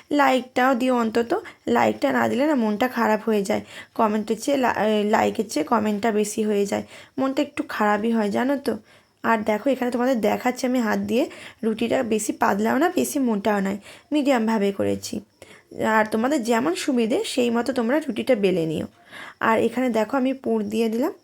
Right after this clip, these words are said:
আবার আর একটা তোমাদের দেখিয়ে দিলাম, আহ, কেমনভাবে আমি দিয়েছি। আর তোমাদের সবাইকে বলছি, আহ, আমার কথার মাঝখানে ভুল হতেই পারে, আর আমি যদি ছোট বড় কথা বলেও ফেলি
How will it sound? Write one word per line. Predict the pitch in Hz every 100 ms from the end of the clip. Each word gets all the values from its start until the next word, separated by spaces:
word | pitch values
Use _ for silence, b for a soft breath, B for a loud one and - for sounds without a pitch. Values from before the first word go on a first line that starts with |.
| -
আবার | 226 233
আর | 262 233
একটা | 226 233
তোমাদের | 262 220 226 202
দেখিয়ে | 202 202 -
দিলাম, | 262 226 277 - _ b b b b -
আহ, | 220 202
কেমনভাবে | 202 220 247 240 226 220
আমি | 220
দিয়েছি। | 214 208 208 196 - 392 - B B B B _
আর | - 214 104 98 - _ _ _ _ _ 196
তোমাদের | 233 226 269
সবাইকে | 269 220 208 226 240
বলছি, | 233 214 202 - 233 240 B B B B
আহ, | - 208 220 208 202 - - _ _
আমার | 196 214 240 233
কথার | 208 208 269
মাঝখানে | 254 226 - 226 233
ভুল | 233 254 240
হতেই | 226 277
পারে, | 277 208 208 202 B B B
আর | - 214
আমি | 214 208 233
যদি | 233 220
ছোট | 247 - 208 262
বড় | 220 208 226
কথা | 208 202 240 240
বলেও | 202 220 254 269
ফেলি | 262 226 220 -